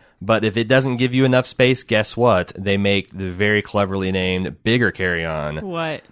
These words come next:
Speaker 1: which increases internal capacity from forty-eight liters to forty, or, I'm sorry, from forty liters to forty-eight.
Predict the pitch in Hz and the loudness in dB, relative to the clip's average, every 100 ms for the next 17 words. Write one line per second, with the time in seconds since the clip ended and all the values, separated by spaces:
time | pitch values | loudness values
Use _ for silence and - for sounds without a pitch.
0 | - 120 113 104 120 110 107 104 107 107 | -2 0 0 0 0 0 0 -2 0 0
1 | 104 107 101 95 98 95 - 113 104 80 | 0 2 2 2 -4 -8 -4 -2 -2 -2
2 | 95 95 92 - 82 - 123 123 117 - | -4 -4 -4 -6 -12 -6 -2 0 -2 -6
3 | 104 95 104 113 95 90 90 - 185 196 | -6 -6 -4 -2 -2 -2 -6 2 6 6
4 | 156 123 110 104 98 - 123 107 92 80 | 4 2 0 -2 -6 -2 -2 0 0 -2
5 | 71 | -4